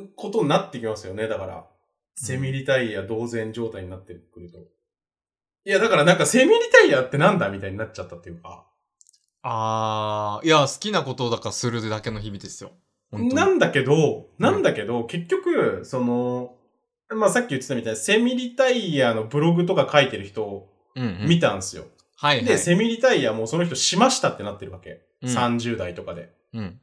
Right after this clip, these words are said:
Speaker 1: 三十一、二とかで。
Speaker 2: うん。
Speaker 1: もう資産がもう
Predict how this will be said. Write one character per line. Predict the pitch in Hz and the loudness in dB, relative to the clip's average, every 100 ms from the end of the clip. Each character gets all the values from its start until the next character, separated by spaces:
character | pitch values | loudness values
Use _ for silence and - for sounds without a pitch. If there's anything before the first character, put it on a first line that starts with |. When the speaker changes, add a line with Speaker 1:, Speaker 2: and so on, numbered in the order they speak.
| _ | _
Speaker 1:
三 | - 156 156 143 | -6 -2 0 -2
十 | - 120 | -4 -8
一、 | 151 - 165 | -8 -6 0
二 | 156 147 | 0 0
と | 135 | -4
か | 104 | -6
で。 | 104 85 _ - | -8 -14 _ -14
Speaker 2:
う | 104 | -10
ん。 | 90 80 _ _ _ - | -10 -12 _ _ _ -10
Speaker 1:
も | 139 | -4
う | 135 | -2
資 | 170 | 0
産 | 160 127 | 0 0
が | 110 110 | -2 -8
も | 110 92 | -8 -10
う | 92 | -12